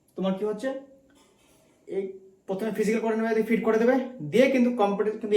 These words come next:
এক্সাম একসঙ্গে হবে, কিন্তু কম্পিটিশন তোমাদের, তোমাদের হবে কম্পিটিশন। বুঝতে পারলে তো? বুঝতে পারছো আশা করছি? এক্সাম তোমাদের একই ডেটে হবে, একই জায়গাতে হবে, চাই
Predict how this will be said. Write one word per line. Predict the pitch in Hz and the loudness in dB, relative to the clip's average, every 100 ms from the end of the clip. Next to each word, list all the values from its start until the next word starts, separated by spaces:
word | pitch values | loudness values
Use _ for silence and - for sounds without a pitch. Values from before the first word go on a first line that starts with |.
| 190 | 4
এক্সাম | 185 247 247 | 4 4 4
একসঙ্গে | 285 285 277 | 2 6 6
হবে, | 208 160 - - | 6 2 -2 -6
কিন্তু | 196 202 190 | -2 -2 0
কম্পিটিশন | 185 190 202 208 190 | 0 0 -2 -4 -4
তোমাদের, | 185 175 180 | -4 -4 -4
তোমাদের | 175 165 139 | -4 -4 -6
হবে | 131 135 | -8 -10
কম্পিটিশন। | 131 123 131 - - - | -10 -12 -16 -20 -20 -12
বুঝতে | 180 262 | -4 -2
পারলে | 320 | 0
তো? | 247 - - - _ _ _ _ _ _ _ _ _ _ _ 196 | -2 -4 -12 -20 _ _ _ _ _ _ _ _ _ _ _ -4
বুঝতে | 190 | -2
পারছো | 226 214 | 0 -2
আশা | 196 | -2
করছি? | 190 208 - - _ _ _ _ - - - - 185 | -4 -6 -12 -18 _ _ _ _ -20 -20 -20 -2 0
এক্সাম | 170 254 254 | 2 4 4
তোমাদের | 269 285 233 196 | 2 0 0 -2
একই | - 247 | -2 0
ডেটে | 269 247 | 2 4
হবে, | 269 269 - 180 | 4 0 -2 -4
একই | - 220 | -2 0
জায়গাতে | 226 226 185 | 0 0 0
হবে, | 165 | 0
চাই | 190 | -2